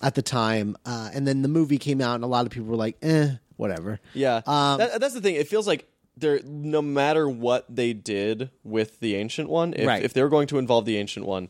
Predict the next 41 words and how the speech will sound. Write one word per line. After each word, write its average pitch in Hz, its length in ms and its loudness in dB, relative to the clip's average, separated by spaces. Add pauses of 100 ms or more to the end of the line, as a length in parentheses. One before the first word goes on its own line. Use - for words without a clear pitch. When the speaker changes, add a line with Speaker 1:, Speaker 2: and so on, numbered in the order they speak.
Speaker 1:
Yeah. 95 220 -8 (120)
Speaker 2:
there 131 200 4
was 120 180 2
going 120 320 2
to 123 100 -6
be 113 140 -2
something 110 460 -2
inherently 104 420 -4
wrong 101 320 -2
with 165 180 -2
it, 214 160 0 (120)
Speaker 1:
Uh-huh. 107 260 -4
Speaker 2:
and 117 240 0
this 127 200 4
is 120 160 -2
just 120 200 -4
the 123 80 -4
thing 110 280 -2
that 104 100 -2
happens 104 320 -4
to 110 60 -8
be 104 100 -2
inherently 98 340 -4
Speaker 1:
I, - 60 -2
Speaker 2:
wrong 220 140 0
Speaker 1:
I 202 40 -4
Speaker 2:
with 208 80 2
Speaker 1:
think 247 140 0
Speaker 2:
it. - 20 0
Speaker 1:
the 226 80 2
only, 202 400 2
the 165 160 -2
only 196 220 2
thing 185 160 -2
that 160 120 0
they 151 120 0
could 151 200 -2
have 147 140 0
done 160 400 0
was 127 460 0
cast, - 760 -6